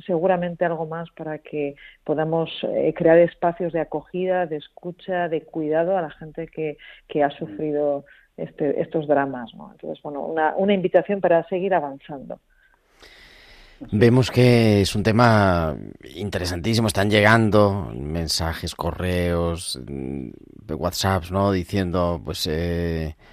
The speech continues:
Speaker 3: también el abuso laboral, el bullying, ¿no? Explicar los términos, yo creo que hay, en fin,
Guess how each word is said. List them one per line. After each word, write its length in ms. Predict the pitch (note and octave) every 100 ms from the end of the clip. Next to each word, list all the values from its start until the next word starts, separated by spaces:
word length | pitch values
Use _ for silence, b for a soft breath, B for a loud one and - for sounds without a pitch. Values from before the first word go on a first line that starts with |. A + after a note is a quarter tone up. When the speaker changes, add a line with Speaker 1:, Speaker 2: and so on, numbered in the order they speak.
| _
Speaker 3:
también 360 | F#2+ F#2+ G#2
el 80 | G2+
abuso 320 | G2 G2 -
laboral, 1000 | F2+ F2 F#2 F#2 F#2 F#2 F#2 F#2 F2+ D2
el 160 | D2+ G#2
bullying, 600 | G#2 A2 G2+ G2 F#2+ F2+
¿no? 240 | F2+ G#2
Explicar 720 | C#2+ C2 D#2 F#2 F#2 F#2+ F#2 F#2+ B B B -
los 160 | F2+
términos, 420 | - F2+ F#2 F#2+ D2+
yo 160 | F2
creo 160 | E2 F2
que 460 | F2+ F2+ E2+ D#2+ C#2+ - -
hay, 380 | E2 F2 F2 - _
en 80 | -
fin, 240 | - D#2+